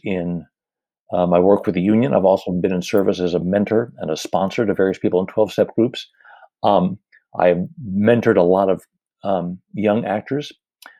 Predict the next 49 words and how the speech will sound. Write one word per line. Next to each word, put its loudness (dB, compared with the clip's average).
uh, 4
in, -4
in, -6
in -4
the -2
business. -2
I 2
have 2
tried 0
to 2
be, 0
uh, -4
someone 0
who, 2
um, -8
is 2
there 8
for 4
other 6
people -2
when -4
they -2
need -4
some -4
assistance. -8
Um, 0
because 2
I 0
think, -4
you -6
know, -2
what 0
I'm 2
he-, -8
and -2
I 4
talk 0
about 2
this -2
in, -8
in -4
my 0
book, 2
Climbing -2
Rejection -2
Mountain, -4
a -20
fair -2
amount, -8